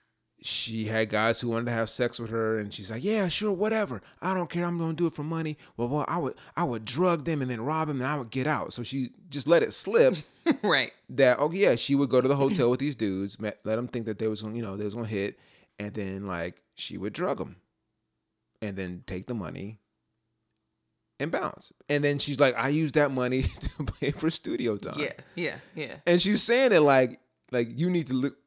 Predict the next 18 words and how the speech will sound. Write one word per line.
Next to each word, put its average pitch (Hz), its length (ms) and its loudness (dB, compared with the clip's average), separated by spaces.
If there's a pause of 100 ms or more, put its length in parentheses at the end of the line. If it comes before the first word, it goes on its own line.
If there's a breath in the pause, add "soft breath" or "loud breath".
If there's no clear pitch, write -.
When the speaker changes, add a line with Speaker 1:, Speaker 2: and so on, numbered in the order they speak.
Speaker 1:
you 165 180 0
need 190 100 0
to 143 80 -2
see 170 200 -2
how 123 200 4
hard 120 260 2
I 110 80 4
worked 113 480 2
to 175 60 -10
Speaker 2:
Mm-hmm. 170 260 -2
Speaker 1:
get 156 160 2
here." 107 340 0
And 110 160 -6
I'm 117 200 -6
like, 101 280 -8 (140)
"Wait 131 220 2
a - 40 -2
minute. - 380 -4